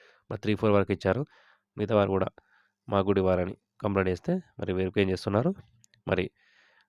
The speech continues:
దానిపైన ఇప్పుడు వచ్చే వారం మళ్ళీ వెరిఫికేషన్ కూడా జరుగుతుంది. ఈ న్యూస్ ఇవ్వడం జరిగింది. అలాగే ఇక్కడ నిజామాబాద్లో కూడా మొన్న ఒక అభ్యర్థి లావణ్యకు ఖచ్చితంగా అన్యాయం జరిగిందని చెప్పవచ్చు. నెల రోజులు జాబ్ చేసిన తర్వాత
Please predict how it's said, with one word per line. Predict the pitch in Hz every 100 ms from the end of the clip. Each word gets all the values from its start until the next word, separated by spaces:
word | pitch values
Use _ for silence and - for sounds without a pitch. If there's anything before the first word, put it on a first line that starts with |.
| _
దానిపైన | 104 95 98 95 - _ _ _ _ _
ఇప్పుడు | 113 110
వచ్చే | -
వారం | 101 92 82 - _ _ -
మళ్ళీ | 101 95
వెరిఫికేషన్ | 98 - 104 98
కూడా | 87
జరుగుతుంది. | 87 85 95 151 - _ _ _ _ _ _ _ _ _
ఈ | - 104
న్యూస్ | 95
ఇవ్వడం | 101 92
జరిగింది. | 90 90 90 147 - _ _ _ _ _ _ _ _ _ _ _ _ - _ _ _ -
అలాగే | 101 104
ఇక్కడ | - 95 98 - _ _ _ _ _ _
నిజామాబాద్లో | 107 104 101 104 95
కూడా | 104 123 - _ _ _
మొన్న | 110 101
ఒక | 95 95 - _ _ _ _
అభ్యర్థి | 110 101 98 - - - -
లావణ్యకు | 104 98 101 101 - 180 - _ _ _ _ _ _
ఖచ్చితంగా | 104 - 98
అన్యాయం | 95 95
జరిగిందని | 95 95 90
చెప్పవచ్చు. | 92 92 139
నెల | 131 101
రోజులు | 107 113
జాబ్ | 104 101
చేసిన | 98
తర్వాత | 98 92 92